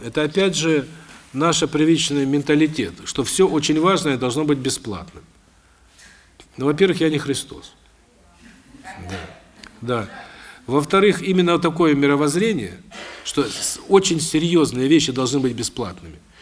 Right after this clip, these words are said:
и приводит к тому, что деньги платят к-, человеку, когда он задницу голую на сцене показывает. Вот это да, за это можно платить большие деньги.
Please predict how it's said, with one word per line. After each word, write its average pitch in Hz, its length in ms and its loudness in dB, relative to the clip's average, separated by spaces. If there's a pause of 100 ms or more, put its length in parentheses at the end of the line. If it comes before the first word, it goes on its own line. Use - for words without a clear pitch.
(180)
и 135 100 -4
приводит 208 420 4
к - 40 -12
тому, 165 180 2
что - 160 0
деньги 185 380 2
платят 110 440 -2
к-, 123 180 -14
человеку, 123 320 0
когда 143 180 -4
он 185 100 2
задницу 143 480 -2
голую 165 280 2
на 139 100 0
сцене 120 320 -2
показывает. 85 720 -12
Вот - 140 -6
это 190 200 0
да, 135 240 -2
за 123 140 2
это 170 140 0
можно 202 240 2
платить 185 320 0
большие 156 340 2
деньги. 95 300 -8